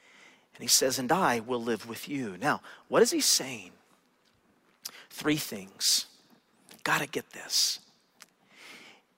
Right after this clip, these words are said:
He says, "First, I want to dwell with you. I, I wanna have a life together." And what he's saying here in this passage is,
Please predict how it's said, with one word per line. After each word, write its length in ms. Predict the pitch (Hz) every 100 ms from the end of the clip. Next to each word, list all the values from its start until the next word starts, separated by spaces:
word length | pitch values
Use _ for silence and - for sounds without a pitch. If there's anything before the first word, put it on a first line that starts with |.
| _ _
He 120 | -
says, 300 | 135 160 -
"First, 440 | - - 185 135 -
I 220 | - 220 254
want 400 | 220 226 220 - _ _
to 100 | -
dwell 480 | 175 170 156 185 190
with 300 | 143 123 -
you. 240 | 107 92 87
I, 260 | 202 220 - - - - -
I 80 | 233
wanna 200 | 294 214
have 240 | 175 180
a 40 | 156
life 460 | 170 233 240 -
together." 460 | 147 127 117 107 101 - 175
And 140 | 180 175
what 100 | 285
he's 160 | 320
saying 320 | - - 277 277
here 180 | 202
in 100 | 147
this 180 | 139 -
passage 580 | - - - - 147 -
is, 320 | 120 120 -